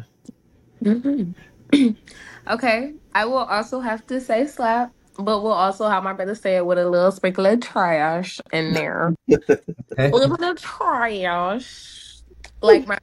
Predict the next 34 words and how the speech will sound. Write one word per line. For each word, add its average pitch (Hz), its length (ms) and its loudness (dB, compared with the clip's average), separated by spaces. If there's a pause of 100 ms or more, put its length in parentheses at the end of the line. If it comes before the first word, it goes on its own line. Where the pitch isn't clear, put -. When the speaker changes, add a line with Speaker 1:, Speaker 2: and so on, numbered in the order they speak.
(180)
Speaker 1:
brother 208 220 0
also 196 280 -4
said, 202 280 -6
there's 196 180 -2
some 196 140 -6
things 190 560 -4
that, 175 340 0 (120)
you 196 140 -8
know, 185 160 -2
transpired 180 720 -2
that, 165 200 -10
you 180 100 -10
know, 170 160 -8
we 180 120 -4
can 240 120 -4
talk 247 160 -2
about 226 180 -4
at 214 100 -6
a 202 100 -6
later 202 280 -8
date. 202 380 -4
<laughs> - 0 -
You 240 260 2
know, 202 440 -2
we 233 80 -4
don't 208 140 -2
have 190 80 -2
to 185 60 -2
bring 180 120 -4
that 170 140 -2
up 151 60 -10
now. 151 340 2 (200)
Speaker 2:
<laughs> - 180 -12
Speaker 1:
But, 240 560 -2